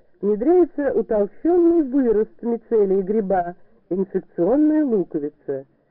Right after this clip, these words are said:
От него отрастают длинные нити, заполняющие тело червя, и тот погибает. А гриб усваивает питательные вещества нематоды. Когда схватка закончена,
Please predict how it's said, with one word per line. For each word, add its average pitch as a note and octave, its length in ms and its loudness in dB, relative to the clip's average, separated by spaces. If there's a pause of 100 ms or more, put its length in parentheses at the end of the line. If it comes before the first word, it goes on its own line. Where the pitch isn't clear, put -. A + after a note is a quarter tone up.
(140)
От D3+ 200 -6
него A3 280 2
отрастают B3+ 680 -2
длинные C4+ 420 -2
нити, G#3 600 -4 (460)
заполняющие G3+ 1040 0 (100)
тело G#3 260 0 (100)
червя, F#3+ 440 -2 (360)
и F3+ 120 -4
тот E4+ 300 0 (240)
погибает. D3+ 720 -4 (520)
А F3 140 0
гриб D#4 340 2
усваивает D4+ 720 -2
питательные C4+ 720 -4
вещества F#3 540 -6
нематоды. D#3+ 800 -2 (520)
Когда G3 300 -2
схватка G3+ 480 -4
закончена, C#4 760 -4